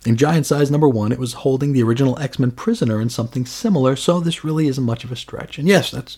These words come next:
totally right. Uh, I believe Lamar wrote in, uh, back in the long ago to mention this, uh, and I totally neglected that myself, despite the fact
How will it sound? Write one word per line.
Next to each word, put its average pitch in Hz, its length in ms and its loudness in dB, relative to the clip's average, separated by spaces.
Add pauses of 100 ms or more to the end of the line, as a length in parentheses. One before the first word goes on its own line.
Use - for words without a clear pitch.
totally 120 340 2
right. 101 340 -10
Uh, 117 220 -6 (440)
I 135 60 -4
believe 165 360 0
Lamar 139 540 0
wrote 104 280 -4
in, 113 300 -12 (180)
uh, 110 220 -6
back 120 260 -4
in 117 80 -2
the 107 80 -2
long 113 260 0
ago 113 300 -2
to - 180 -6
mention 110 460 0
this, 107 400 -6
uh, - 40 -10
and 120 220 0
I 170 80 6
totally 147 360 8
neglected 120 480 0
that 110 160 -6
myself, 117 460 -4
despite - 500 -6
the 113 80 -2
fact 107 400 -6